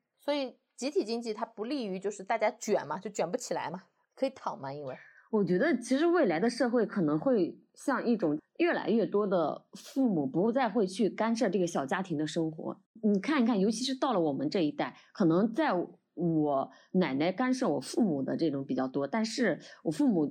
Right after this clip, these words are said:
Speaker 2: 我觉得就是干涉我们以及我们的下一代，我觉得这种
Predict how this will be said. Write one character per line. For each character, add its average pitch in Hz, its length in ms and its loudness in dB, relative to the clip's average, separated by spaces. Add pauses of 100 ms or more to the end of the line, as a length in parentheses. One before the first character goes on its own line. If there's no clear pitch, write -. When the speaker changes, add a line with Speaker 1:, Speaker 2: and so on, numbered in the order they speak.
Speaker 2:
我 160 100 2
觉 156 100 2
得 196 100 2
就 196 160 0
是 214 80 0
干 247 220 0
涉 254 100 2
我 170 140 2
们 135 300 0
以 190 80 4
及 175 360 0 (200)
我 190 160 0
们 151 120 2
的 233 80 4
下 262 280 -2
一 165 40 2
代， 165 160 -2
我 143 120 -4
觉 151 100 0
得 214 60 0
这 277 160 0
种 143 260 0